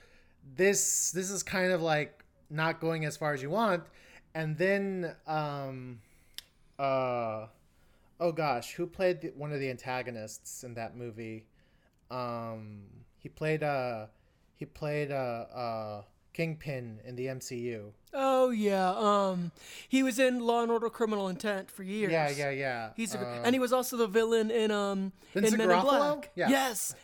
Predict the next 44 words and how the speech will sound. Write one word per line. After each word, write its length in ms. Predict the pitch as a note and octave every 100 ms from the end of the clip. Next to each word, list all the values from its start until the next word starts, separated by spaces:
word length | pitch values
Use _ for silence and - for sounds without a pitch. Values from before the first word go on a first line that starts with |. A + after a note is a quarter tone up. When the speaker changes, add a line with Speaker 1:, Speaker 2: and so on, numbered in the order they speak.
| -
Speaker 2:
he's 140 | C#4+
a 20 |
Speaker 1:
Yeah. 60 | A#3+
Speaker 2:
great 180 | G3+ F#3
actor. 340 | F3+ - F3
Speaker 1:
Yeah. 200 | E3 C#3 - - _ -
He's 180 | G#3+ G3+
basically, 600 | G#3+ G3+ G3+ G3+ F3+ -
his 240 | D3+ C4
whole 140 | A#3 G3
thing 160 | F3+
is 100 | E3
that, 140 | D#3 D3+
like, 200 | C#3+ C3
"Hey, 160 | E3+
I 100 | D3+
wanna 280 | C#3+ D#3 D3
sell 600 | C#3 - D3+ D3+ D3 C#3+ - _ _ _ _
this 480 | - C3 D#3 D#3 -
technique 640 | - D3+ D#3 D3 D3 - -
to 140 | - C#3+
the 80 | B2
military." 800 | E3+ F#3 E3+ D3+ C3 B2 A#2+ A#2+ - _ _ _ -
And 360 | D#3 D3+ C#3+ C3 _ _ -
in 100 | E3+
the 120 | F#3
end, 140 | G3
the 40 | E3+
movie 220 | E3 D3+
shows 300 | D#3+ D3+ C#3
you 80 | C#3+
that 440 | C#3 C3+ - D3+
this 160 | C3 D3
was 140 | D3
really 220 | C3 A#2+ A#2
stupid. 760 | - - E3+ E3 D#3+ D3+ C#3+ - _ _ _
It 340 | - - - -
couldn't 200 | F#3 D#3+
go 140 | D3+
far 300 | D3 D3+ C#3
enough 520 | C3+ C#3 C3 B2+ - -
to 160 | B2+
train 400 | A#2 - D3 C#3+
them. 240 | C3+ B2+